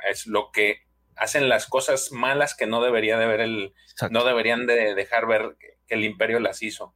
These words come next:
Speaker 1: Entonces se me imagina como que esta Fennec va a ser esa parte en la que va a cazar, ¿no? Pudiera ser, digo, a lo mejor el cambio, a lo mejor y tiene otros, otros, otros tintes, otra,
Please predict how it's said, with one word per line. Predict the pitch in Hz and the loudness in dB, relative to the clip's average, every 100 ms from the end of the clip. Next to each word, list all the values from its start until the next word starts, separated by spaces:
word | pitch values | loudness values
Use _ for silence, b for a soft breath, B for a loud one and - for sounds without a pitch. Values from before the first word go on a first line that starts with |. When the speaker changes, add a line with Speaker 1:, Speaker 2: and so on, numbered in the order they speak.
| b b _ | b b _
Speaker 1:
Entonces | - 110 107 113 - - | -12 -8 -4 -4 -6 -8
se | 113 | -4
me | 107 | -4
imagina | 104 104 - 113 120 | -2 -4 -4 -4 -2
como | - 110 107 - | -4 -4 -4 -4
que | |
esta | 110 - 117 | -8 -4 -4
Fennec | 120 117 110 - | -2 0 -2 0
va | 107 | -2
a | |
ser | - 113 | 0 -2
esa | 107 - 110 | -2 -2 -4
parte | - 107 110 139 160 _ b b b b b - | 0 0 0 -2 -6 _ b b b b b -10
en | 92 | -6
la | 90 | -6
que | - 92 92 90 90 - - | -2 -2 0 0 -2 -10 -10
va | 90 - | -8 -2
a | |
cazar, | 113 - 101 98 | -2 0 0 0
¿no? | 104 156 - _ _ _ _ - | -2 -4 -8 _ _ _ _ -6
Pudiera | 190 143 156 | 2 4 4
ser, | 160 151 | 2 2
digo, | 123 | 2
a | 104 | 0
lo | |
mejor | 95 87 107 | -2 -2 -4
el | 113 | -4
cambio, | - 104 117 110 76 | -4 -4 -2 -2 -2
a | |
lo | 98 | -4
mejor | 101 123 | -2 -2
y | 123 | 0
tiene | 120 117 113 | -2 0 0
otros, | 113 120 113 - | 0 0 -2 -2
otros, | 107 - 117 107 - | -8 -6 -4 -6 -6
otros | 110 - - - | -10 -8 -12 -10
tintes, | 110 110 113 101 | -14 -12 -10 -8
otra, | 95 107 110 95 87 | -6 -2 0 0 -4